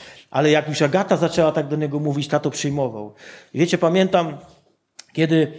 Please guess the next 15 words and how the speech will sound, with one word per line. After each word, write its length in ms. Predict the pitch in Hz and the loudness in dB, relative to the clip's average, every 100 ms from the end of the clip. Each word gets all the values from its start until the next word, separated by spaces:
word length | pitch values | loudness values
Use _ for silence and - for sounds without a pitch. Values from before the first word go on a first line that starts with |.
| - - _ - | -20 -20 _ -2
y, 100 | 131 | 2
ja 140 | 160 | 4
wróciłem 420 | 170 165 165 175 151 | 4 2 4 2 2
z 60 | |
tego 220 | 160 147 | 0 0
dachu 340 | 139 175 175 170 | 2 0 2 0
i 40 | |
tam 140 | 165 160 | 2 0
był 120 | 160 | 0
też 140 | 160 | 0
taki 240 | 160 151 156 | -4 -2 0
bezdomny, 500 | 151 143 175 175 160 | 0 2 0 0 -2
on 160 | 151 | -4
malował 420 | 139 160 180 147 | -2 2 2 0
obrazy. 500 | 151 151 170 160 165 | -2 0 0 2 -2